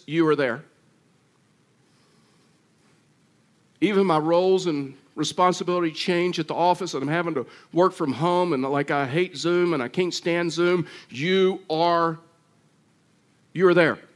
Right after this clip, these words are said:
God, you're there. Listen, when you understand how to lament, when you understand this issue, you understand that God, you cannot go anywhere where God is not.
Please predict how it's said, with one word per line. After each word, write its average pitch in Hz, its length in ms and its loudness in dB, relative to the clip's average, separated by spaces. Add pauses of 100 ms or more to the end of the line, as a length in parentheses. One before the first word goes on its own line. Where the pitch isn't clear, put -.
(1700)
God, 190 260 2
you're 151 180 -2
there. 175 220 2
Listen, 170 380 0 (540)
when 156 160 2
you 185 160 6
understand 190 520 0
how 165 220 2
to 185 80 2
lament, 170 420 2
when 156 120 0
you 156 120 0
understand 180 560 -2
this 165 200 -4
issue, 165 220 -4
you 156 80 -2
understand 170 440 -2
that 151 160 -6
God, 170 300 0 (680)
you 180 180 -2
cannot 190 420 2
go 170 160 2
anywhere 175 380 2
where 160 100 -2
God 151 260 0
is 135 160 -4
not. 135 280 -4